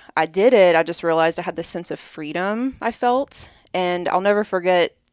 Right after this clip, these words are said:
the day I, I was like, I think I passed the waterworks, and I just thought, "Man, I love this feeling. Like, what if I did this every day?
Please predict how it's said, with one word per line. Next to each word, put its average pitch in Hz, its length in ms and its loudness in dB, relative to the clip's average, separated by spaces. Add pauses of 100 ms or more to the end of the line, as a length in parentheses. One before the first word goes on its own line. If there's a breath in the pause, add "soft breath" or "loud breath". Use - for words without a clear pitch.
(120)
the 175 160 -4
day 165 280 0
I, 165 200 -4
I 170 60 4
was 165 180 -2
like, 151 280 -4
I - 80 -6
think 208 200 -8
I 175 40 -6
passed - 300 -6
the 170 80 -6
waterworks, 180 720 -4 (640 soft breath)
and 170 200 -4
I 170 60 -4
just 175 220 -8
thought, 165 320 -2
"Man, 233 320 -6
I 175 40 -2
love 202 260 -4
this 190 200 -4
feeling. 190 460 -4
Like, 160 300 -10 (600 soft breath)
what 185 260 -6
if - 140 -10
I 208 200 2
did 185 180 -4
this 180 160 -4
every 170 300 -6
day? - 480 -8